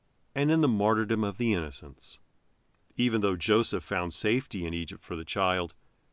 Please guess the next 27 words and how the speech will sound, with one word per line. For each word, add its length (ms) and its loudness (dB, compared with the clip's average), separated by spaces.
his 240 0
death 400 -2
really 360 0
was 460 0
inevitable. 800 -6
The 100 -2
martyrdom 560 2
of 100 2
the 100 0
holy 280 2
innocents 460 -2
bears 340 4
witness 640 -2
to 100 -6
the 120 -4
death 300 -8
of 100 -6
Jesus. 640 -6
But 140 4
just 360 4
as 140 2
God 320 6
raised 380 2
his 160 -2
son 300 0
from 200 -2
Egypt, 380 0